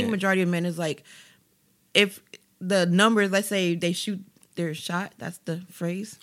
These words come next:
Speaker 1: Shoot your shot.
Speaker 2: Let's
Speaker 1: Hey,
Speaker 2: say out,
Speaker 1: can
Speaker 2: out
Speaker 1: you
Speaker 2: of ten times, right?
Speaker 1: Tell them what shoot your shot is, please. Tell them what shooting your
Speaker 2: When
Speaker 1: shot
Speaker 2: you go
Speaker 1: is.
Speaker 2: for it. When you,
Speaker 1: Okay, that's,
Speaker 2: yeah.
Speaker 1: I'm glad you said that. That's good. It's a nice eighty turn. Go ahead.
Speaker 2: Let's say out of ten pe-, out of ten women, you try to holler at them. I think for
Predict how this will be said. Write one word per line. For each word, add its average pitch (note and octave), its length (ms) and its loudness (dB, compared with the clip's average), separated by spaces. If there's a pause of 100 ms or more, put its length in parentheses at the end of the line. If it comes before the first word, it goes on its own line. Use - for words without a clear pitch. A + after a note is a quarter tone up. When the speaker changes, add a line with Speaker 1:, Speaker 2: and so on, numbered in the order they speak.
Speaker 1:
Shoot C#3+ 220 -6
your C3+ 60 -2
shot. B2 280 2
Speaker 2:
Let's A#3 120 8
Speaker 1:
Hey, A3+ 60 6
Speaker 2:
say G#3 220 2
out, G3+ 240 6
Speaker 1:
can G#3 120 6
Speaker 2:
out G#3+ 40 10
Speaker 1:
you - 80 6
Speaker 2:
of - 60 -4
ten B3+ 160 4
times, E3+ 460 -2
right? F#3 280 0 (120)
Speaker 1:
Tell E3+ 140 4
them E3+ 60 6
what C#3 80 6
shoot D#3+ 140 0
your B2 60 -2
shot A2+ 200 0
is, G2 100 -6
please. F#2+ 400 -8 (400)
Tell B2+ 120 -2
them B2+ 80 0
what A2+ 80 2
shooting F2+ 180 -4
your G2+ 60 -4
Speaker 2:
When F#3 100 0
Speaker 1:
shot G3 60 2
Speaker 2:
you G3+ 60 0
go G3+ 180 4
Speaker 1:
is. F4 60 -4
Speaker 2:
for G#3 180 0
it. B2 260 0
When F3+ 180 -2
you, F#3+ 100 4
Speaker 1:
Okay, A2+ 260 -2
that's, C3+ 200 0
Speaker 2:
yeah. - 180 0
Speaker 1:
I'm E3 100 -2
glad E3+ 180 2
you E3+ 60 -8
said A2+ 160 -2
that. B2+ 60 -2
That's C#3 120 -6
good. B2 240 -8 (160)
It's - 100 -18
a B2 40 -6
nice B2 120 -4
eighty A2+ 160 -2
turn. G#2+ 180 -6
Go A2 80 -4
ahead. G2+ 180 -6
Speaker 2:
Let's A3 140 -2
say A#3+ 80 0
out G3+ 120 6
of F#3+ 60 -4
ten F#3+ 180 0
pe-, F#3 280 -4
out F3+ 120 2
of F3+ 100 -4
ten F#3+ 200 0
women, D#3 360 -2 (300)
you F3 140 0
try E3 220 -2
to D#3+ 60 -4
holler C#3 260 -2
at F#2+ 140 -10
them. - 260 -16 (1000)
I F3+ 80 4
think - 460 -2 (580)
for E3+ 280 -4